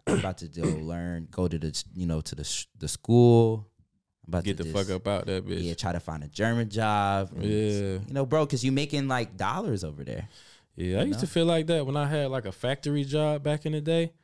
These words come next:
Speaker 2: Like, and I would be there. I think I worked at, like, this carpet factory once when I was, like, I don't know, like, nineteen, twenty or some
Speaker 1: Mm-hmm.
Speaker 2: shit.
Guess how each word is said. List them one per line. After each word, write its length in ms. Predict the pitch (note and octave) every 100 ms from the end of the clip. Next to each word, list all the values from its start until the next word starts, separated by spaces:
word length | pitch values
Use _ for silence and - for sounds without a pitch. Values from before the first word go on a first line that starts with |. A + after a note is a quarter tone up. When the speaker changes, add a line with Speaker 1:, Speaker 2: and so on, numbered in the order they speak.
| _ _ _ _ _ _ -
Speaker 2:
Like, 300 | G2+ G2+ G2
and 100 | A#2
I 60 |
would 180 | A#2 G2+
be 180 | G#2+ A#2
there. 280 | A#2 A#2 A2
I 60 |
think 140 | A#2+ B2+
I 80 | B2+
worked 200 | A#2+ A2+
at, 120 | G#2
like, 180 | G2+ F#2
this 140 | -
carpet 400 | - A2+ A2+ E2
factory 500 | - F#2 F2 F2+ F2+
once 400 | E2+ F2 E2+ -
when 160 | F#2 F#2
I 100 | F#2
was, 200 | F2+ F2
like, 300 | F#2 - -
I 60 | -
don't 180 | - D2+
know, 80 | F#2
like, 240 | E2+ -
nineteen, 500 | - E2+ F2 - F2+
twenty 320 | E2+ - G2+ G2
or 120 | G2
some 200 | F#2+ G2+
Speaker 1:
Mm-hmm. 100 | G2+
Speaker 2:
shit. 280 | G#2+ G#2